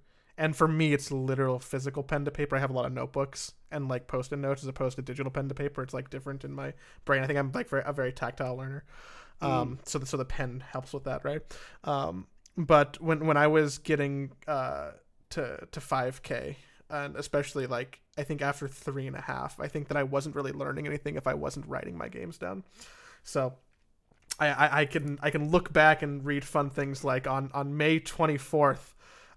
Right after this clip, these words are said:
Speaker 1: I went, uh, I went one and oh that day. <laughs> I was forty-seven hundred M M R. I played a Spirit Breaker game, and I told myself, "I created good pressure, but didn't do all I could at the time. Too much downtime. Still won, though, because of good team communication."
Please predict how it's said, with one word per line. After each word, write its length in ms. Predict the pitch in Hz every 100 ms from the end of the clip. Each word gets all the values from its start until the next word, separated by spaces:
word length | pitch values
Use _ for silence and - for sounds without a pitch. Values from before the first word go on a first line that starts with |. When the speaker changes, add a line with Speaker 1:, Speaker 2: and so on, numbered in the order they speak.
| -
Speaker 1:
I 80 |
went, 360 | 143 143 139 135
uh, 240 | 143 131 -
I 100 | 143
went 240 | 143 143
one 240 | 147 147 147
and 120 | 143
oh 180 | 139 147
that 260 | 127 127
day. 340 | 143 117 113 127 - - -
<laughs> 340 | - - - -
I 60 |
was 220 | 170 156 - - - -
forty-seven 680 | - - 151 151 151 160 147
hundred 200 | 151 139
M 100 | 135
M 120 | 131 131
R. 160 | 127
I 20 | 127
played 180 | 143
a 40 | 117
Spirit 460 | - - 156 170
Breaker 240 | 151 131 139
game, 340 | 156 156 160 - -
and 100 | 151
I 80 |
told 280 | 143 - 151
myself, 520 | 147 143 160 143 139 - - - -
"I 100 | 262
created 480 | - 285 269 262
good 220 | 220 214 -
pressure, 540 | 202 190 - 135 131 - -
but 160 | 175 165
didn't 260 | 226 208
do 160 | 214 185
all 200 | 165 165
I 120 | 156
could 300 | 147 - 160
at 120 | 143
the 60 | -
time. 380 | 135 151 135 135 - -
Too 120 | -
much 220 | 320 302
downtime. 500 | 269 277 269 170 139 135
Still 300 | - - 285
won, 240 | 269 262 196
though, 320 | 180 175 - -
because 280 | - 214 214
of 100 | 196
good 200 | 180 180
team 200 | - 165
communication." 720 | 151 143 135 131 135 127 139